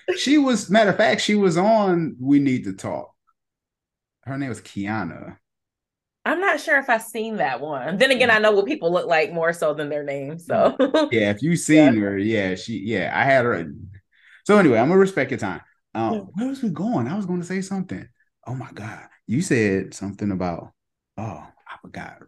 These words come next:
Speaker 2: Oh,
Speaker 1: Um,
Speaker 2: when you're not comfortable with yourself, you feel like you have to do extra things so that people see value in you.
Speaker 1: Oh, yeah. I had a whole conversation about that with a friend of mine. And I think a lot of that comes from, I know for men, I don't know for women, but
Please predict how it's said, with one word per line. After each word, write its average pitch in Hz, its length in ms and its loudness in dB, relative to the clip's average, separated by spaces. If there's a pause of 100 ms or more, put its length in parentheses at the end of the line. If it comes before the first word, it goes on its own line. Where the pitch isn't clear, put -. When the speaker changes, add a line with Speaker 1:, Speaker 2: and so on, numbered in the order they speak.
Speaker 2:
Oh, 202 180 4
Speaker 1:
Um, 196 60 0
Speaker 2:
when 196 180 0
you're 190 140 4
not 185 500 2
comfortable 185 460 -4
with 180 200 -4
yourself, 170 600 0
you 160 400 -12 (180)
feel 190 100 2
like 160 200 2
you 196 80 -4
have 170 160 0
to 156 80 -10
do 156 160 -6
extra 165 340 -4
things 165 380 -6
so 165 80 -4
that 147 160 -2
people 170 200 -10
see 170 140 -10
value 165 400 2
in 190 140 -2
you. 196 160 -2 (420)
Speaker 1:
Oh, 190 360 4
yeah. 185 320 4
I - 20 4
had 160 200 2
a 165 40 0
whole 165 180 0
conversation 165 580 -2
about 120 300 0
that 110 300 -6 (100)
with 110 240 -6
a 95 40 -6
friend 123 300 -2
of 104 60 0
mine. 92 460 0
And 104 160 0
I 131 80 0
think 185 200 0
a 123 60 2
lot 120 200 2
of 160 60 -4
that 135 160 -2
comes 117 240 -4
from, 113 220 -4
I 127 120 0
know 156 180 2
for 127 160 -4
men, 107 520 -2
I 98 100 -8
don't 123 180 -4
know 135 100 -4
for 139 180 -6
women, 110 380 -2 (400)
but 113 280 -4